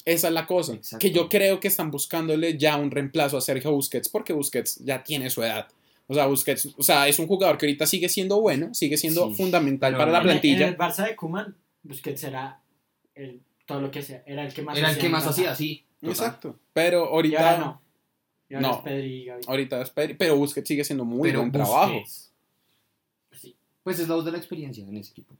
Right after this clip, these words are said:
Speaker 1: Exacto, y bueno, y Piqué.
Speaker 2: Y Piqué, que atrás.
Speaker 1: Eh, pero yo creo que, o sea,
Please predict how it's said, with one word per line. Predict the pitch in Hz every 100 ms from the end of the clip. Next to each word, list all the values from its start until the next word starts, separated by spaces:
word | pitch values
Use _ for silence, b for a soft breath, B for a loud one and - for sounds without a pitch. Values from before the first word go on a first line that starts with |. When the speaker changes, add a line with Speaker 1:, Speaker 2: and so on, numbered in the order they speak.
| _
Speaker 1:
Exacto, | 165 214 220 - 180 120
y | 117
bueno, | 120 92
y |
Piqué. | - - - - -
Speaker 2:
Y | 107
Piqué, | 107 107 90 - _ -
que | 98
atrás. | - 87 82 - _ _ _ _ _ _ _ _ -
Speaker 1:
Eh, | 151 143 135
pero | 156 151 147
yo | 147
creo | 151 151 147
que, | 180 190 170 -
o | 147
sea, | 156 147 -